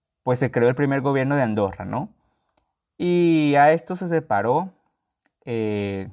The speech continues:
del poder legislativo de, de Andorra, ¿no? Como les digo, pues, ya tenía su propio gobierno, ya con esto Andorra ya tenía como que... Eh, pues, ya Andorra, Andorra en sí, el gobierno en sí,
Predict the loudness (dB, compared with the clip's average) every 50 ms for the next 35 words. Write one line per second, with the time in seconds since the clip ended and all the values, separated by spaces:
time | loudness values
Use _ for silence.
0 | -18 _ _ _ _ _ -6 -6 -6 -4 -2 0 0 2 2 0 -2 -4 -8 -8
1 | -8 -8 -6 -6 -4 -4 -4 -4 -4 -4 -2 0 0 0 0 0 -2 -4 -6 -10
2 | -12 -16 _ _ _ _ _ _ _ _ _ _ _ _ _ _ _ _ _ _
3 | _ _ _ 2 4 4 4 4 4 0 0 0 0 -4 -4 -4 -6 -8 -8 -8
4 | -8 -8 -6 -6 -8 -8 -8 -6 -4 -6 -6 -6 -4 -4 -4 -4 -2 -4 -4 -4
5 | -4 -4 -6 -6 -10 -12 -8 -6 -6 -6 -6 -6 -6 -4 -4 -2 -2 0 2 2
6 | 2 2 0 -4 -6 -6 -4 -2 -2 -2 -2 -2 -4 -8 _ -6 -4 -4 -2 -2
7 | -2 -2 -2 -6 -8 -8 -6 -4 -2 -2 -4 -4 -6 -6 -6 -4 -2 0 0 0
8 | -2 -4 -8 -10 -8 -8 -10 -10 -10 -10 -10 -10 -10 -12 -14 _ -14 -12 -12 -12
9 | -12 -14 -16 _ _ _ _ _ _ _ _ _ _ _ _ _ _ _ _ _
10 | _ _ _ _ _ _ _ _ _ _ -4 0 2 4 4 4 2 0 -2 -4
11 | -4 0 0 0 2 2 2 2 2 2 2 2 2 2 2 0 -2 -2 0 0
12 | -2 0 0 0 0 0 0 -2 -4 -6 -6 -6 -2 0 0 0 0 0 -2 -2
13 | -2 -2 -4 -4 -6 -6 -6 -6 -4 -4 -6 -10